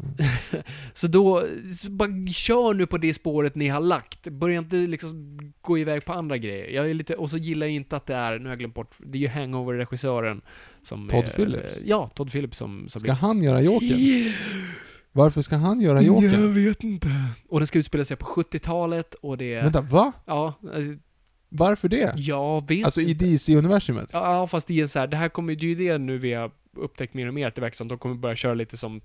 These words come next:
Speaker 1: faktiskt serietidningar, alltså Elseworlds, alltså att det kan vara som olika illustratörer, som, som o-,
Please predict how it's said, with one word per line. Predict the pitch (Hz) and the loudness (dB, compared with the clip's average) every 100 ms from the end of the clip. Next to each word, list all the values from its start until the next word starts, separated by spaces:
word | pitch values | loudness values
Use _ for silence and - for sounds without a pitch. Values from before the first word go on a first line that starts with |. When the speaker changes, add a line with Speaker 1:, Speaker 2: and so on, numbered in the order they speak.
| _ | _
Speaker 1:
faktiskt | - - 117 - | -14 -12 -14 -10
serietidningar, | - 135 117 - 180 180 117 | -4 -4 -4 -6 -6 -4 -8
alltså | - - | -10 -4
Elseworlds, | 208 247 139 - - | -4 -4 -6 -8 -10
alltså | - 127 | -14 -14
att | |
det | 131 | -12
kan | 131 127 | -10 -8
vara | 123 - - - _ _ | -10 -14 -20 -20 _ _
som | - 156 | -6 -4
olika | 165 151 156 | -2 -2 -4
illustratörer, | 160 - 156 165 202 147 | -4 -8 -8 -6 -4 -4
som, | 135 | -6
som | 131 | -8
o-, | 139 | -8